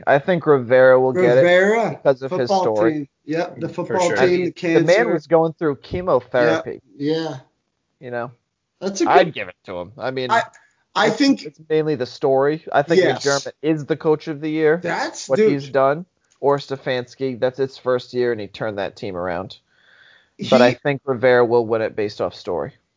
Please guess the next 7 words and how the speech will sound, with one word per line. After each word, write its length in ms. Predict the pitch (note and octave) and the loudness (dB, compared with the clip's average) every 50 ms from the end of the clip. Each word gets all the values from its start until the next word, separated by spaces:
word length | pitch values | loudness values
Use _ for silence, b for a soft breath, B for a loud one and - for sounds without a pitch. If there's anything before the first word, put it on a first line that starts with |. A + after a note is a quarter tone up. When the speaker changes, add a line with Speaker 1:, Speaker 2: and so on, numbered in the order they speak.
| _ _ _ _ | _ _ _ _
Speaker 2:
I 140 | F3+ G3+ G#3+ | 0 0 0
think 260 | G#3 B3+ B3 A#3 G3 | 2 0 0 -2 0
Rivera's 440 | G#3 G#3 F#3 F3 G3 G3 G3 F#3+ - | 0 0 2 2 0 0 0 0 -2
the 100 | F3+ F#3 | -2 -4
third 340 | F3 - - F#3+ F#3 F3+ F3+ | -6 -2 0 2 2 2 2
most 480 | F#3+ F#3 F3+ E3+ E3 - - - B2+ D3 | 0 0 0 -2 -2 -4 -10 -14 -16 -8
deserved, 760 | C3+ D#3+ D#3+ C3+ D#3 E3 D#3+ E3 E3 F3 E3+ E3 D#3 - _ | -4 -4 -2 0 0 2 2 2 2 0 0 -2 -4 -10 _